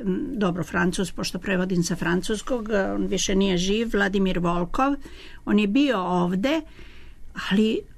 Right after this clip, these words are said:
on takođe nije imao mogućnost, on je Rus takođe po rođenju, ali pisao na francuskom, a, nije imao takođe apsolutno nikakvih, e, e, m, e, primedbi ni zamerki na, na, na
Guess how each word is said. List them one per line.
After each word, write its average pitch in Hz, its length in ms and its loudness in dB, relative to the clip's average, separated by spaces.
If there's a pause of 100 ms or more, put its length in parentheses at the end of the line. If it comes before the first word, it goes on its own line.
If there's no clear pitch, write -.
(240)
on 262 380 4
takođe 277 540 2
nije 277 520 6
imao 233 260 4
mogućnost, 220 540 0
on 247 180 4
je 254 80 2
Rus 254 240 2
takođe 214 420 0
po 180 180 -2
rođenju, 196 460 2
ali 220 140 0
pisao 196 400 0
na 185 140 0
francuskom, 190 800 0 (720)
a, 190 160 0
nije 240 440 4
imao 247 280 4
takođe 233 520 -2 (120)
apsolutno 247 560 0
nikakvih, 196 800 0
e, - 40 0
e, 185 420 -2 (340)
m, 190 440 -6 (520)
e, 190 320 -8 (680)
primedbi 208 560 2
ni 180 120 0
zamerki 185 580 -2
na, 175 380 -4
na, - 260 -4
na 170 180 -4